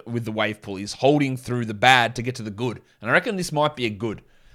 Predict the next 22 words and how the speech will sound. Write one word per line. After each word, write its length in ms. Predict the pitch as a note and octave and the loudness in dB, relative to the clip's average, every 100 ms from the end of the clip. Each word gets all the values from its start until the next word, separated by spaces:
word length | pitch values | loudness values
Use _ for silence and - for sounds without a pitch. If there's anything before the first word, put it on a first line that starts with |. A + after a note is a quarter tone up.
| - | 0
I 60 | F#3+ | 2
also 200 | A#3+ D4 | 2 2
want 140 | A3+ | 0
to 60 | C#3 | 0
watch 60 | |
George 220 | D#3 E3 B2 | 0 0 2
Niang, 300 | C3 A#2+ F2+ | 2 2 0
who 100 | A2+ | -2
played 240 | C3 B2 | 0 0
twenty-nine 380 | D3+ C#3+ C#3 B2+ | 0 0 0 0
minutes 240 | C#3 C3 | -2 -2
last 180 | G#2 - | -2 0
game. 120 | G2 | -2
Now, 100 | A#2 | -2
Niang's 340 | C#3+ F3+ F#3+ D3 | 0 0 0 0
normally 240 | D3+ C#3 | -2 -2
stuck 320 | - C3+ B2+ | -2 0 0
around 160 | A#2 A2+ | -2 -2
the 80 | A2 | -4
twenty-minute 440 | B2 A2 G#2+ G#2 | -2 -2 -2 -2
mark, 280 | G#2 G#2 - | -2 -2 4
but 160 | A#2+ | 2